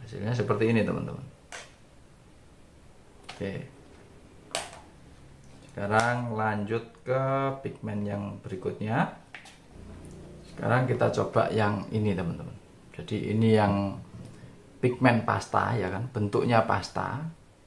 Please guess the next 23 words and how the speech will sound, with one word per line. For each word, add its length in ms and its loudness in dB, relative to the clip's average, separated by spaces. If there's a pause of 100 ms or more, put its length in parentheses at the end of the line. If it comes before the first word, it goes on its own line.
tetapi 400 4
ini 640 2
menghasilkan 720 0
warna 400 4
yang 320 -2 (240)
solid, 560 6
teman-teman. 400 -10 (1300)
Bisa 280 4
saja 480 6
ini 160 4
dibuat 800 2
transparan, 640 6
cuman 320 4
ini 240 4
harus 240 2
sedikit 560 0
sekali. 480 -2
Ini, 160 4 (160)
ini 80 4
agak, 480 2
agak 160 0
susah 400 2
ini. 80 -4